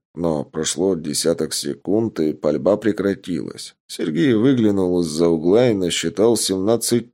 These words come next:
тел, ни одного раненого или уцелевшего. Все мертвы. «Шикарные игрушки», подметил он и задумался.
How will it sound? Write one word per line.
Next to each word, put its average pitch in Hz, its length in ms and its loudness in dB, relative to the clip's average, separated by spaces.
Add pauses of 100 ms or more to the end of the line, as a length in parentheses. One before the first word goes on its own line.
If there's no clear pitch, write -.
тел, 98 420 0 (140)
ни - 120 -6
одного 113 480 2
раненого 98 540 2
или 87 240 -4
уцелевшего. - 960 -4 (120)
Все - 240 -2
мертвы. 73 600 -8 (920)
«Шикарные 127 1080 0
игрушки», 87 580 0 (440)
подметил 104 680 2
он 127 260 2
и - 20 0
задумался. 95 1040 -2